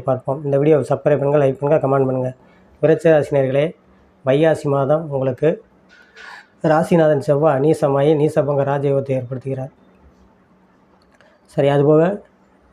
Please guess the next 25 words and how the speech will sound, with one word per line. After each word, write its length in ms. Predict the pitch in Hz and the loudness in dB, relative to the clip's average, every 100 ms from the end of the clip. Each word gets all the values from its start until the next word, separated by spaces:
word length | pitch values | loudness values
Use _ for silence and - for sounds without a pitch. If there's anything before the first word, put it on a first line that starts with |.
| - | -2
இரண்டாம் 300 | 147 160 160 | 0 2 2
இடத்த 180 | 139 139 | 2 0
குரு 160 | 147 156 | 2 4
இவ்வளவு 180 | 139 139 | 4 2
நாள் 140 | 151 139 | 2 4
ஏழுல 260 | 147 151 139 | 4 2 2
இருந்தாரு, 340 | 131 135 135 156 - _ _ _ _ _ _ 135 | 0 -2 -4 -6 -8 _ _ _ _ _ _ 0
அவருக்கு 260 | 139 131 | 0 0
எட்டாம் 260 | 123 160 156 | -2 0 -2
இடத்துக்கு 260 | 135 135 131 | -2 -6 -6
போயிட்டாரு. 320 | 123 135 139 - | -6 -6 -8 -8
கவலைப்படாதீங்க. 680 | 139 165 156 147 143 139 123 - _ _ _ _ _ _ _ _ _ _ _ _ _ - _ - | -4 -4 -4 -4 -2 -2 -6 -10 _ _ _ _ _ _ _ _ _ _ _ _ _ -20 _ -4
எட்டுல 240 | 165 190 156 | -2 0 0
போனா 180 | 156 160 | 2 0
என்ன 140 | 143 147 | 2 0
உங்களுக்கு? 320 | 139 139 143 151 - _ _ _ _ _ _ _ - | 0 -2 -6 -8 -14 _ _ _ _ _ _ _ -4
ரெண்டாம் 240 | 147 165 151 | 0 0 0
இடத்த 160 | 143 131 | 0 0
குடும்பஸ்தானத்தை 500 | 151 151 143 139 143 135 | 2 0 0 -4 -2 -4
பார்க்குறாரு, 400 | 127 131 127 - - _ _ _ _ _ _ _ _ _ _ _ _ _ - | -4 -4 -6 -8 -14 _ _ _ _ _ _ _ _ _ _ _ _ _ -4
பதினோராம் 360 | 147 160 156 143 | 0 2 2 2
இடமா 180 | 139 160 | 2 2
லாபஸ்தானத்தை 520 | 139 156 156 - 143 131 | 2 2 0 -2 -2 -2
பார்க்குறாரு 320 | 131 127 139 - | -2 -2 -4 -4
குரு, 160 | 139 | -10